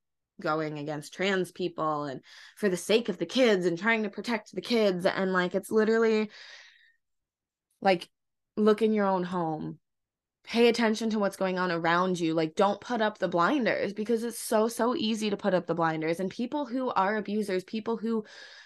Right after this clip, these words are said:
manipulate, they are so good at what they do. They had so many people. They tricked so many people.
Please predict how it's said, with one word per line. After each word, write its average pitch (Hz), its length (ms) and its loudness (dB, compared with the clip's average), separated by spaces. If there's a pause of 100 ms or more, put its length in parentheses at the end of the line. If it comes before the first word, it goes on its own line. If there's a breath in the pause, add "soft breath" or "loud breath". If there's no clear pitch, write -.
(160 loud breath)
manipulate, 208 600 4
they 262 140 4
are 311 140 2
so 269 720 4 (500 soft breath)
good 254 440 8 (920)
at 269 140 2
what 269 180 0
they 277 120 0
do. 269 280 0
They 254 140 4
had 302 300 2 (120)
so - 540 2
many 269 260 6
people. 208 600 2 (1200)
They 220 120 0
tricked 294 240 -4
so 233 180 0
many 226 180 0
people. 214 460 -2